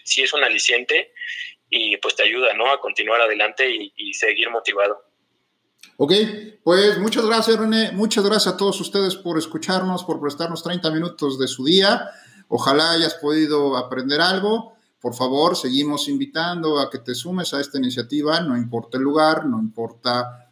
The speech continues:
Speaker 2: tu ciudad de origen, no importa tu generación. Queremos saber de ti porque tienes mucho que aportar.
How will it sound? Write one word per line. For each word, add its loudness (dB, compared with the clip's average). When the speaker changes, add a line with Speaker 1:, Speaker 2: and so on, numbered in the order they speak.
Speaker 2:
tu -12
ciudad -4
de 0
origen, 4
no 2
importa -4
tu -12
generación. -2
Queremos 2
saber 2
de 2
ti 2
porque -4
tienes 0
mucho -2
que -4
aportar. -6